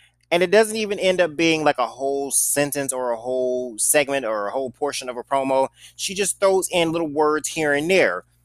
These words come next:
reminding you she's, you know, she can speak both languages. I'm okay with that. Even if she did a whole line of Spanish, probably wouldn't bother me. I like this feud. I like both wrestlers. Um, although I will say, I think, um,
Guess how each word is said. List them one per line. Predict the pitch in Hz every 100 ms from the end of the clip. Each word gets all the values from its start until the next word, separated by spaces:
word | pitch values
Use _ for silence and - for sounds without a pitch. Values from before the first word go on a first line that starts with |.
| _
reminding | 113 113 131 190 185 156
you | 135
she's, | 127 - 127 123 - - _ _
you | 135
know, | 117 113
she | - 117
can | 113
speak | - 120 -
both | 110 104
languages. | 107 98 95 107 - -
I'm | 104 104
okay | 107 190
with | 156
that. | 82 -
Even | 220 262 277
if |
she | -
did | 185 214
a | 202
whole | 123 113
line | 107 104
of | 98
Spanish, | 117 104 95 - _ _ -
probably | 117 180 151 143
wouldn't | 139 123
bother | 139 175 110
me. | 90 90 - - _ - _ _
I | 185 208
like | 226 214
this | 123 -
feud. | 87 - _ _ _ -
I | 156
like | 175 165 120
both | 131 139 -
wrestlers. | 165 170 - 67 52 - _ _ _ _ _ -
Um, | 117 113 110 110
although | 123 123 127
I | 120
will | 117 123 123
say, | - 170 131 135
I | 107 107
think, | - 110 107 - - _ _ _ _ _ _ _ _ _ -
um, | 117 110 107 104 101 98